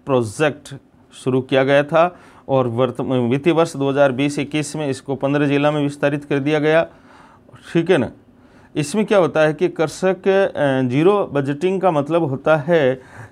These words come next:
कि जो क-, अ, अ, कृषि जो आदान हो-, इनपुट्स होते हैं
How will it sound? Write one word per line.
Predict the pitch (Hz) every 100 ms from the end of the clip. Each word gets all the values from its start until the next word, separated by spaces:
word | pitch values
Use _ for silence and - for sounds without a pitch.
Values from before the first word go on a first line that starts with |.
| _
कि | 185
जो | 170 202
क-, | 196
अ, | 165
अ, | 156 151 156 170 - 147 139 65 110 135 131 127 127
कृषि | 175 170 - 233
जो | 220
आदान | 220 131 131 160 208
हो-, | 180
इनपुट्स | 170 175 175 269 - -
होते | 135 143
हैं | 143 143 139 143